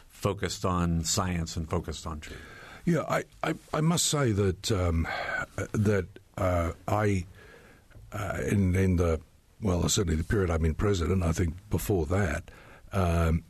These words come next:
Speaker 2: I, I have always, um, found the, the state to be, um, actually very supportive of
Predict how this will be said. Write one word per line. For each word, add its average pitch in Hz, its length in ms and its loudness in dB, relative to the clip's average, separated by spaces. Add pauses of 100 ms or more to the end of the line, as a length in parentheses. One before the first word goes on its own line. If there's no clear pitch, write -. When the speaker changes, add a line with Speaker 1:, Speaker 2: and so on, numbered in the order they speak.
(280)
Speaker 2:
I, 101 320 2 (100)
I 107 180 0
have 98 200 0
always, 95 640 2 (340)
um, 85 340 2
found 87 600 2 (220)
the, 80 280 0
the 90 140 -2
state 85 500 0 (520)
to 107 120 0
be, 80 560 2
um, 80 360 2
actually - 260 0
very 95 220 4
supportive 85 800 -2
of 82 320 2